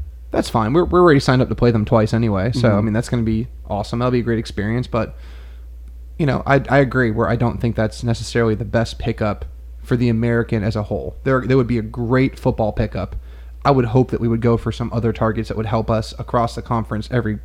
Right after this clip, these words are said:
Speaker 1: in every sport. That's what I want. I want a good rounded conference because I think that makes a big impact for your school as a whole.
Speaker 2: Right. And so one of the teams, you know, I read some message boards, and there's been some options of, that people throw around. Army would be interesting because of the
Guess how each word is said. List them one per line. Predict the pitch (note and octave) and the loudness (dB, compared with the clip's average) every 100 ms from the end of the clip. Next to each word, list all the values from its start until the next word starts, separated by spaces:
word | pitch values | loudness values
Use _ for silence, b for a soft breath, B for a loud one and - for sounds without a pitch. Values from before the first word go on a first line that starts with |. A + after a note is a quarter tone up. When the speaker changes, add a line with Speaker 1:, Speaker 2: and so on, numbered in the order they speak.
| - | -4
Speaker 1:
in | A2+ | 2
every | B2+ A2+ | 2 2
sport. | - G2+ D#2+ - A#2+ | -2 -4 -6 -8 -2
That's | C#3 - | -2 2
what | A#2 | 2
I | A2 | 2
want. | F2+ E2 | 0 -4
I | A2+ | 0
want | B2+ B2 | 2 2
a | |
good | A2 A#2+ A2 | 2 0 2
rounded | A2+ A#2 G#2 | 0 0 -2
conference | - G#2+ G#2+ G#2 | -4 -4 -4 -6
because | - A2+ G#2+ - B - | -4 -4 -6 -8 B 2
I | |
think | G#3+ | 2
that | D#3 | 4
makes | D#3 | 2
a | B2 | 4
big | B2 | 4
impact | B2 B2 A2+ - | 4 4 2 2
for | A#2+ A2 - | 2 2 2
your | A#2+ | -2
school | - A#2+ | 2 2
as | A2+ | 2
a | |
whole. | B2 B2+ - - b b b b - - | 2 0 -2 -10 b b b b -16 -8
Speaker 2:
Right. | G#2 F2+ - - - C3 | -4 -4 -8 -16 -10 -4
And | C#3 A#2+ | -4 2
so | F3 C#3+ D3 | 6 6 4
one | - - D#3 D#3 E3 | -2 -8 -8 -2 2
of | B3+ | 4
the | E3+ | 2
teams, | - E3+ D3 E3 | 4 2 2 2
you | |
know, | C#3 | 4
I | C3 | 4
read | C3+ D3 | 4 4
some | - A#2+ | 2 -2
message | B2 - G2+ G#2+ | -2 -2 -4 0
boards, | G#2 G2+ F#2+ | 0 0 -2
and | A2+ G#2 G2+ b - | -4 -4 -6 b 0
there's | E3 | 4
been | F3 D#3 | 6 4
some | C3+ | 2
options | A#2+ B2 - A#2+ A#2 G2+ | 2 2 0 -2 -4 -2
of, | A2 - | -2 -2
that | G#2+ - | 0 4
people | A2 A2 | 6 6
throw | A#2+ G#2+ | 6 2
around. | G2+ G2+ G#2 | 2 -2 -4
Army | - C3 B2 B2 B2 | -2 -2 0 2 2
would | A2+ A2 | 2 2
be | A2+ A2 | 2 2
interesting | G#2+ A2+ - A2 G#2+ | 0 -4 -2 -2 -2
because | G#2 G#2+ G2+ | 0 0 0
of | G2 | -2
the | G#2 G2+ G#2 | 0 0 0